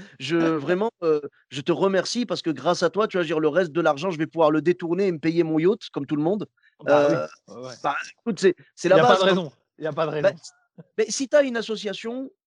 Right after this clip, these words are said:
Speaker 1: euh, soi-disant caritative et que tu t'es pas payé ton yacht avec l'argent des, euh, genre qui devait aller à la cause, bah,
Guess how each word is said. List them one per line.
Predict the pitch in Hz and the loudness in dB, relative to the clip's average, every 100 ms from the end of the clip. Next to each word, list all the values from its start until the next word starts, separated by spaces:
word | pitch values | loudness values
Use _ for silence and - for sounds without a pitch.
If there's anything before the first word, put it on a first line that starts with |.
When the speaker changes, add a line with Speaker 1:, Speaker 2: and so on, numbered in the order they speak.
| 151 | -2
Speaker 1:
euh, | 156 | -2
soi-disant | 156 202 208 202 226 | -2 -4 -4 -4 -2
caritative | 208 196 196 190 160 131 151 | -2 -2 -4 -6 -8 -6 -8
et | |
que | 143 | -8
tu | 160 | -4
t'es | 175 | -2
pas | 220 | -2
payé | 214 202 | -2 -4
ton | 190 180 | -2 -2
yacht | 190 240 | -2 0
avec | 175 175 185 | 0 0 -2
l'argent | 160 190 190 | -2 -2 2
des, | 175 165 156 - - | 4 4 0 -8 -2
euh, | 143 151 | 0 2
genre | 170 - | 0 -4
qui | 160 | 0
devait | 151 180 196 | 0 4 4
aller | 170 185 196 | 4 4 4
à | 156 | 4
la | 156 | 2
cause, | - 160 113 | 0 -4 -6
bah, | 131 | -8